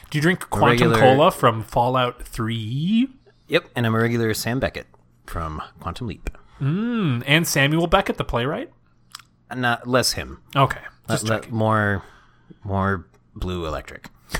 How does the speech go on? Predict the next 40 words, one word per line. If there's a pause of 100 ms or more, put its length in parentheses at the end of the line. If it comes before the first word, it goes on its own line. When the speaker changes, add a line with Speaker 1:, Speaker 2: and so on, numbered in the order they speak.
(220)
Speaker 1:
Okay.
<laughs> (1080)
Um,
so
then,
uh, (380)
anything
else
about
Lego
Incredibles? (560)
Speaker 2:
Not
really.
It
was
fun. (180)
Speaker 1:
It
was
fun.
I,
I
would,
I'm
probably
gonna
play
more
of
it.
Speaker 2:
I
was
Speaker 1:
Um,
Speaker 2:
gonna
say,
yeah.
I, (320)
if
I, (260)
if
I